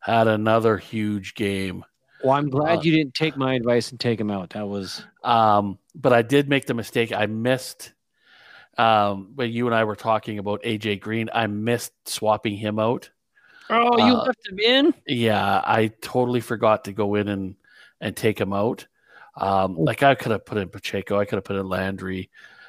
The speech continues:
Speaker 1: Um,
Speaker 2: Mm.
Speaker 1: you know.
Speaker 2: Devin Duvernay did really well. He got two touchdowns on your
Speaker 1: Yeah.
Speaker 2: bench.
Speaker 1: I see. I never, th-, I did not expect Duvernay to, to play that well.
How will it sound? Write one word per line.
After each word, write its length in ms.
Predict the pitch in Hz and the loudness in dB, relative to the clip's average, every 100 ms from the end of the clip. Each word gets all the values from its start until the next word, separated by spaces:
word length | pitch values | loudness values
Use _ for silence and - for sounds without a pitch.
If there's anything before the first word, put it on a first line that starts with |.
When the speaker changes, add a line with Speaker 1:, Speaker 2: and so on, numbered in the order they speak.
| - _ - | -20 _ -6
Speaker 1:
Um, 640 | - 95 92 92 92 90 - _ _ _ - | -2 0 0 -4 -10 -14 -18 _ _ _ -10
Speaker 2:
Mm. 300 | 143 139 143 - _ _ - | -8 -8 -10 -18 _ _ -20
Speaker 1:
you 120 | 226 | -12
know. 100 | 104 | -4
Speaker 2:
Devin 320 | 95 165 165 - | 0 0 0 0
Duvernay 440 | 131 220 320 151 110 | 0 2 2 2 0
did 220 | 104 110 | -2 -2
really 220 | 110 110 | 0 2
well. 260 | 107 110 147 | 2 2 2
He 60 | 170 | 0
got 160 | 123 | -4
two 140 | - 127 | -4 -2
touchdowns 540 | 123 113 - 151 143 | -2 -2 -2 0 0
on 120 | 117 | -2
your 120 | 107 | -2
Speaker 1:
Yeah. 180 | 98 131 | -2 -2
Speaker 2:
bench. 100 | 180 - _ _ - | -2 -6 _ _ -2
Speaker 1:
I 220 | - 117 - | -2 -2 -4
see. 200 | - 147 | -2 0
I 140 | - | 2
never, 280 | 127 139 143 | 0 0 0
th-, 100 | 113 - - _ | -2 -8 -20 _
I 260 | - 104 123 | -4 0 2
did 220 | 120 120 | 2 -2
not 300 | 113 113 113 | 0 0 0
expect 500 | 113 - - 107 - | -2 -4 -4 -4 -4
Duvernay 480 | - 107 101 104 101 | -6 -4 -4 -4 -4
to, 320 | 95 104 101 - _ _ _ _ - - - - | -4 -6 -6 -10 _ _ _ _ -20 -20 -20 -12
to 80 | 113 | -10
play 220 | - 113 | 0 0
that 200 | 95 92 | 0 -2
well. 340 | 90 - - | -4 -6 -10